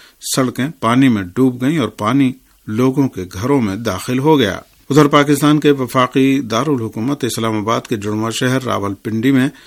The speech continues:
شدید بارشوں کے بعد ہنگامی حالت کا اعلان کر دیا گیا ہے۔ اسی کے ساتھ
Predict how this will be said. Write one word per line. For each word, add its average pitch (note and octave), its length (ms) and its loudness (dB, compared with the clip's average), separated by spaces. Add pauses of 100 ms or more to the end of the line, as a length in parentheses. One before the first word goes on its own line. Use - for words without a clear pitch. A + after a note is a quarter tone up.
(300)
شدید C3+ 320 4
بارشوں A#2+ 480 0
کے A2 120 -2
بعد G#2+ 200 -2
ہنگامی G#2+ 540 -2
حالت A2+ 340 -6
کا G2+ 100 -6
اعلان A#2 340 -4
کر A#2 160 -6
دیا G2 260 -8
گیا G#2+ 320 0
ہے۔ F#2 160 -8 (400)
اسی C3+ 220 4
کے C#3 80 8
ساتھ C#3+ 240 4